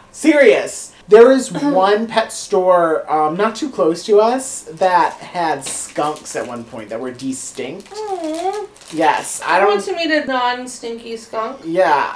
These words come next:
Speaker 1: well, I'm also, we had to de-stink that skunk, and how
Speaker 2: Mm.
Speaker 1: you do it.
Speaker 2: Mm-hmm.
Speaker 1: I wish I could de-stink some people. I know some people who could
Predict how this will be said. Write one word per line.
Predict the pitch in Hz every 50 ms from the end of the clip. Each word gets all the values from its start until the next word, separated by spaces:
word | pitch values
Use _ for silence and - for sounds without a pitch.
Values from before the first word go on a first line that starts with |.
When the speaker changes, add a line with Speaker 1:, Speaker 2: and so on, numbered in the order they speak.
| - -
Speaker 1:
well, | 175 190 202 196 190 185 175 160 - -
I'm | 147 165 175 180 170 170 -
also, | - 160 180 185 180 208 202 190 165 151
we | 160 165
had | 170 165 160
to | 160 151
de-stink | 131 127 143 135 135 - - - - - - - - 160 151 143 131
that | 135 135 127 117 - -
skunk, | - - - 147 123 110 95 - -
and | - 139 143
how | 147 147 139
Speaker 2:
Mm. | 131 123 123
Speaker 1:
you | 120
do | 117 127 135 131 120
it. | - - - - - - -
Speaker 2:
Mm-hmm. | 220 220 233 233 240 247 240 240 240 254 285 - - - _ - -
Speaker 1:
I | 151 165
wish | 170 170 -
I | 175 156 147
could | - 143 135 120
de-stink | 135 151 139 - - - 147 139 139
some | - - 117 110
people. | - 147 143 139 127 113 110 110 113 - - - - - - 156
I | - 160 147
know | 139 135 135
some | 131 - 139 131
people | 151 143 131 131 139 139
who | 131
could | - 143 139 123 110 113